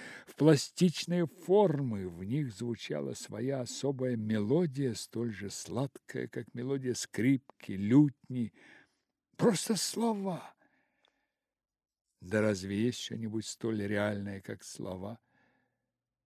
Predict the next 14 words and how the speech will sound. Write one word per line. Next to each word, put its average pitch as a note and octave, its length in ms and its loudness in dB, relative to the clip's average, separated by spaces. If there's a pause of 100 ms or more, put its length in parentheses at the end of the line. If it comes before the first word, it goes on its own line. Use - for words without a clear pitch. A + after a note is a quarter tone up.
(500)
Да, E2+ 1080 -8
в D#2 80 -18
его F#2+ 680 -6
отрочестве - 1300 -8
были A#2+ 480 -4
вещи, B2 680 -4
которых A#2+ 600 -8
он A#2 120 -6
раньше C3+ 400 -8
не C3+ 160 -8
понимал. B2+ 1040 -8 (1800)
Он D#3 280 6
понял G3+ 520 8
их G3 220 2